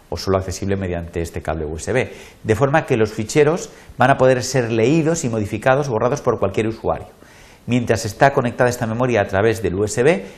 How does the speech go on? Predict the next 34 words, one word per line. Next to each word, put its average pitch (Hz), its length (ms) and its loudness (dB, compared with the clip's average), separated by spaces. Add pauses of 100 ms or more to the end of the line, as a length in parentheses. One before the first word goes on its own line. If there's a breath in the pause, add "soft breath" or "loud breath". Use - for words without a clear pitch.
(220 loud breath)
no 110 160 0
vamos 117 240 2
a 110 80 -4
poder 117 440 -2
acceder 104 360 -4
a - 20 -2
los 101 160 -4
ficheros, - 540 -14 (400)
¿vale?, 107 140 -12
desde 95 220 -6
nuestras 95 360 -8
aplicaciones. - 720 -14 (720 loud breath)
Eh, 113 560 4 (120)
puede 135 300 6
ser 143 420 6
de 95 320 -4
mucha 110 300 -2
capacidad 143 840 0
esta - 220 -10
memoria, 139 340 -2
por 127 120 -2
lo 104 80 0
que 110 100 0
es 104 140 -4
ideal 110 300 2
para 110 140 2
almacenar, 101 840 -4 (100)
eh, - 180 -10
ficheros 92 400 -6
de 90 60 -4
música 104 540 -2 (100)
o 95 100 2
vídeo. 76 320 -8 (1600 loud breath)
Eh, 107 440 2